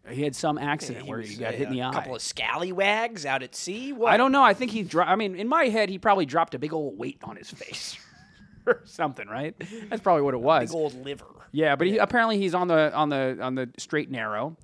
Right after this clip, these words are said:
Speaker 1: and, you know, he's, he's supposed to be healing up nicely, but he wants to get back on, uh,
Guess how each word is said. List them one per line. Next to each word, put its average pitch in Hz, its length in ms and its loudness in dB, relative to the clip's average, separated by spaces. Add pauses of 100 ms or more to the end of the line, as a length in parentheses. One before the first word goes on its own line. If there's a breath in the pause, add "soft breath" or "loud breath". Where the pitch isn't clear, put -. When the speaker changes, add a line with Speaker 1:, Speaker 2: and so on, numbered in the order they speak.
Speaker 1:
and, 120 220 -10
you 139 60 -6
know, 113 140 -6
he's, 131 280 -8
he's 127 200 -6
supposed - 320 -4
to 127 100 -2
be 120 240 -6 (180)
healing 131 440 -6
up 139 180 -4
nicely, 107 340 -10
but 120 120 -6
he 123 40 -4
wants 131 260 -4
to 143 80 -10
get 143 120 -4
back 147 200 -2
on, 143 380 -4
uh, 139 240 -2